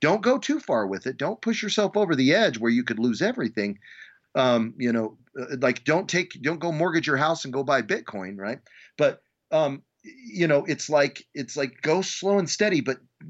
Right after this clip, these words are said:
push yourself, keep pushing yourself a little bit more and more outside of that comfort zone, and, and start realizing that leveraging other people's time, leveraging other people's knowledge, and leveraging other people's resources or money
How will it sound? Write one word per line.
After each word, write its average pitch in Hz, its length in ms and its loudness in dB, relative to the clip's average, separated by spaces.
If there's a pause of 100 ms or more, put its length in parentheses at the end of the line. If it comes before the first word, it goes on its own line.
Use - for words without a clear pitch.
(120)
push 247 220 -2
yourself, 247 340 0
keep 247 180 0
pushing 254 280 -2
yourself 196 260 2
a 151 60 -2
little 185 200 4
bit 214 140 4
more 165 220 2
and 151 100 4
more 156 240 4 (340)
outside 151 380 2
of 139 80 4
that 120 160 0
comfort 165 320 -4
zone, 113 260 -2 (440)
and, 135 280 0 (220)
and 131 380 -4 (120)
start 180 440 -4
realizing 127 640 -2
that 113 220 -6
leveraging 139 920 -2
other 127 280 0
people's 120 420 -8
time, 143 540 -2 (360)
leveraging 113 400 0
other 113 220 0
people's 98 420 -4
knowledge, 113 880 2 (380)
and 92 140 -2
leveraging 117 360 2
other 127 180 4
people's 107 320 0
resources 131 680 2
or 80 80 -2
money 127 420 2